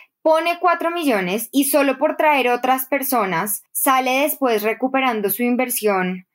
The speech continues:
muchísimas veces. O sea, de cuatro los convirtió en treinta y cinco y no parece haber,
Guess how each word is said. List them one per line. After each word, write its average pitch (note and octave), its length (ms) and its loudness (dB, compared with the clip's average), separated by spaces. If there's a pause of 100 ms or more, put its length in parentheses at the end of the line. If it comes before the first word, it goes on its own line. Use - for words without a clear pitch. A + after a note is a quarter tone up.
(120)
muchísimas D4 960 2 (140)
veces. B3+ 680 -4
O G#3+ 100 -6
sea, A3+ 200 0
de A3+ 160 -2
cuatro A#3+ 380 0
los C4+ 200 0
convirtió C#4+ 320 0
en A3 80 -2
treinta A#3 280 -2
y C4+ 80 2
cinco A3+ 520 -2
y C#4 160 4
no C4+ 300 6
parece C#4 380 0
haber, C#4+ 440 2